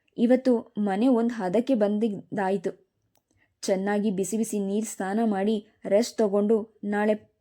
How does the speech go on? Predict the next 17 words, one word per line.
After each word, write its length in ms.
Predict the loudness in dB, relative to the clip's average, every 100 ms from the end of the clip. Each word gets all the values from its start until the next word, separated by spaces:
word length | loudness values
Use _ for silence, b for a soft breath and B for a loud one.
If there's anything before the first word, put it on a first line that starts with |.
| _ -10
ಅಕ್ಕಪಕ್ಕದವರ 720 | -4 -4 -2 -2 0 2 2
ಪರಿಚಯ 420 | 0 -4 -2 -2
ಮಾಡ್ಕೊಬೇಕು. 800 | 0 -2 -4 -2 -4 -6 -14 -16 _ _ _ _ _ _
ಈ 100 | 2
ಊರಿಗೆ 440 | 2 2 2 2 2
ಬಂದು 300 | 2 2 0
ಎಂಟು 420 | 0 0 0 0
ದಿನಗಳಾದರೂ 920 | 0 0 0 0 0 -2 -4 _ _ -4
ಒಬ್ಬರ 320 | -2 2 0
ಪರಿಚಯವೂ 580 | 2 2 2 2 0 0 -2
ಆಗಿಲ್ಲ 340 | -4 0 0 0
ಇನ್ನು. 480 | -2 -4 -8 -14 _ _ _ _ _ _
ಮನೆ 300 | -4 0 0
ಒರೆಸಿದ 500 | 2 2 0 -2 0 0 -2 -8
ಬಟ್ಟೆಯನ್ನು 540 | -8 -6 0 2 2 0
ಕೈಯಲ್ಲಿ 460 | 0 2 2 0
ಹಿಡಿದುಕೊಂಡು 720 | -2 -4 -2 -2 -2 -2 -4